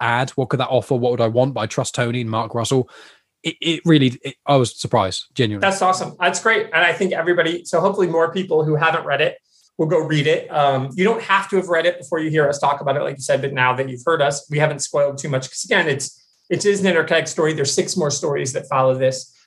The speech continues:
Speaker 2: But they, but again, five, five, four by itself is a standalone. Five, they all, it, he does really neat conte-, connective tissue. But again, you can pick up each individual one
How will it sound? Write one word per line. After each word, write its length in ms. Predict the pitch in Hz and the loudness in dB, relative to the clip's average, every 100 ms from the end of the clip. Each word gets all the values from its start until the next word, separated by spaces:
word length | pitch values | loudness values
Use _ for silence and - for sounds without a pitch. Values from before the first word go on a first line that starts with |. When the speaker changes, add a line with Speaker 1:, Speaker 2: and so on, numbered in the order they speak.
| - | -4
Speaker 2:
But 80 | 160 | 0
they, 200 | 180 175 | 0 0
but 220 | 165 165 | -2 -2
again, 420 | 160 156 120 123 _ _ | 0 0 0 -6 _ _
five, 320 | 190 175 180 - | 2 2 0 -2
five, 360 | 185 196 208 - | 0 0 -2 -6
four 220 | 208 202 196 | 0 2 2
by 160 | 190 | 2
itself 480 | 190 - 180 185 - - | 0 0 0 0 -4 -8
is 160 | 151 151 | -6 -6
a 40 | |
standalone. 680 | - - 170 160 131 120 - | -8 -2 0 0 -2 -6 -4
Five, 280 | 147 143 175 | 0 0 2
they 180 | 196 196 | 0 0
all, 480 | 180 196 196 190 _ _ - | 0 2 0 -6 _ _ -4
it, 240 | 190 - | -4 -4
he 160 | - 185 | -4 0
does 280 | 190 190 | 2 2
really 260 | 175 196 202 | 0 0 2
neat 260 | 180 180 180 | 0 0 -2
conte-, 380 | 160 175 170 - | -4 -2 -2 -2
connective 460 | 160 156 156 151 | -2 -2 -2 -8
tissue. 320 | - 165 - 131 | -6 -6 -2 0
But 120 | 123 | 2
again, 260 | 120 135 135 | 2 2 2
you 80 | |
can 160 | 123 123 | -2 -4
pick 160 | 156 147 | 0 0
up 160 | 120 - | -2 -4
each 220 | 170 196 | -2 0
individual 540 | 170 156 156 147 139 | 2 2 0 0 -2
one 460 | 135 131 123 120 | 0 2 2 0